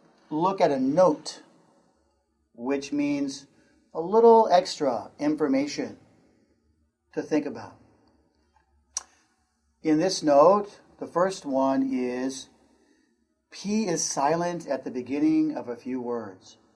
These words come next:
The P sound is silent, like this word, psychology. Psychology.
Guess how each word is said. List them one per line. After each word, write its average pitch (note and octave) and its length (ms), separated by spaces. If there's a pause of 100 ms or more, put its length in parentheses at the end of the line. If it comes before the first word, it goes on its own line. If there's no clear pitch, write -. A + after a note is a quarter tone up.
(680)
The A#2+ 240 (120)
P - 60 (420)
sound C#3 580 (220)
is A#2 100
silent, B2 580 (440)
like C3 320
this F3 220
word, C3+ 240 (680)
psychology. C#3 1160 (1800)
Psychology. C3+ 1120